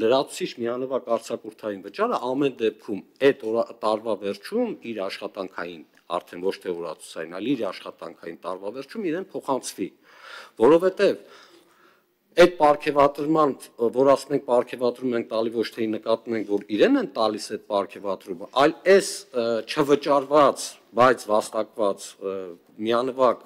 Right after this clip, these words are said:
արձակուրդային լրացուցիչ վճարները ներկայացնում են իբրև խնայված, ը,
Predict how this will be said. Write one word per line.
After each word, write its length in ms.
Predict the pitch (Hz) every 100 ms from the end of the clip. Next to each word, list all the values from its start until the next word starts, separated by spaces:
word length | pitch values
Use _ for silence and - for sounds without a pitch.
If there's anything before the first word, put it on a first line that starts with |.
| - - 107
արձակուրդային 800 | - 113 117 110 107 107 110 95 _ _ 101
լրացուցիչ 480 | 104 110 - 131 110 104
վճարները 600 | 98 107 104 170 262 160
ներկայացնում 640 | 120 127 147 139 - - 196
են 100 | 156 139
իբրև 400 | 135 160 156 123 -
խնայված, 580 | 123 127 131 131 -
ը, 960 | - _ _ - - - _ _ - 101